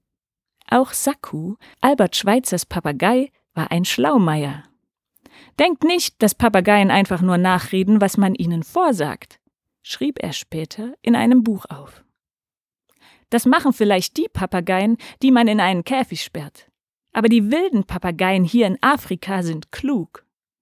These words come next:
Unser Saku zum Beispiel veralbert die Hühner. Meine Frau Helene füttert sie normalerweise jeden Tag abends um sechs. Und was macht Saku?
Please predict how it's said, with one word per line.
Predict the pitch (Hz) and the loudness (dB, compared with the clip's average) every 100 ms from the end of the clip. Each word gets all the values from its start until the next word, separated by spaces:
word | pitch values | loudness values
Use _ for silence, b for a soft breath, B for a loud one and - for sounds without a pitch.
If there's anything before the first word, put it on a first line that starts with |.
| _ _ _ - | _ _ _ -4
Unser | 339 339 196 175 | 0 2 2 0
Saku | 175 320 - 170 | 0 -2 -4 -8
zum | - 170 | -4 -2
Beispiel | 175 190 - 233 254 B B | 0 -2 -2 -2 -2 B B
veralbert | - - 240 175 | -2 0 0 0
die | 170 170 | -2 -2
Hühner. | 294 277 156 - _ _ _ _ _ _ _ - | 0 2 -2 -8 _ _ _ _ _ _ _ -2
Meine | 330 269 | 0 0
Frau | - 285 | 0 2
Helene | 269 175 165 165 170 233 | 4 2 2 0 0 -2
füttert | - 302 320 | -4 -6 -4
sie | 240 214 | -2 -2
normalerweise | 160 156 175 262 269 262 262 | -2 -2 0 2 2 2 2
jeden | 214 214 311 320 | 2 0 -2 -4
Tag | 269 196 233 - | -4 -4 -4 -8
abends | - 170 175 247 - | -10 -8 -2 -2 -2
um | 247 294 | -4 0
sechs. | 214 139 - - _ _ _ _ _ _ _ _ _ _ - | 0 -2 -10 -20 _ _ _ _ _ _ _ _ _ _ -4
Und | 392 269 | 0 2
was | 233 196 | 0 0
macht | 151 - | -6 -6
Saku? | 165 160 - 220 302 | -4 -6 -4 -10 -10